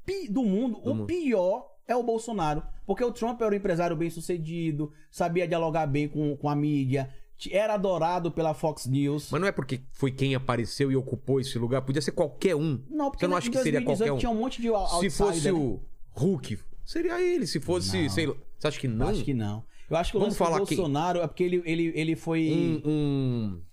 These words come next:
Speaker 2: Datena. Ia ser eleito também, não acha?
Speaker 1: Oh, o problema é que o Datena ia desistir, com certeza,
Speaker 2: É,
Speaker 1: antes
Speaker 2: com certeza. Mas eu acho,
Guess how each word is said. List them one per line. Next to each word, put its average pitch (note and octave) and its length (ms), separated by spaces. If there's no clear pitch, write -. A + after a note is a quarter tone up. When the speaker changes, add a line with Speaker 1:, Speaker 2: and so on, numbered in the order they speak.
Speaker 2:
Datena. C3+ 640
Ia F3 260
ser - 140
eleito F#4+ 340
também, D#4 500
não D3 160
acha? - 320
Speaker 1:
Oh, F3 120
o E3 40
problema F3 320
é G3 40
que F#3+ 100
o - 20
Datena F#3+ 300
ia F#3 80
desistir, F#3+ 520
com E3 120
certeza, F#3 320
Speaker 2:
É, G#3 120
Speaker 1:
antes D#3 120
Speaker 2:
com D#3+ 60
certeza. E3+ 420
Mas G3+ 200
eu A3+ 120
acho, G#3+ 280